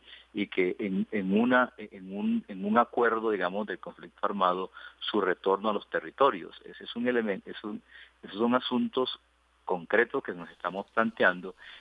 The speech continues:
y desde allí decimos, eh, eh, la región, eh, digamos, eh, se ha puesto en una ruta de comenzar a pensar en realidad de verdad, digamos,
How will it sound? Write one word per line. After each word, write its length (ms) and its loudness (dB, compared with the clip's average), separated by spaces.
y 120 -4
desde 260 0
allí 560 0
decimos, 680 0
eh, 300 -6
eh, 300 -10
la 80 6
región, 580 2
eh, 140 0
digamos, 640 0
eh, 240 -14
se 60 2
ha 40 4
puesto 400 0
en 80 0
una 160 4
ruta 540 0
de 180 -12
comenzar 420 -2
a 120 4
pensar 320 -2
en 140 -2
realidad 380 2
de 100 2
verdad, 440 0
digamos, 580 -2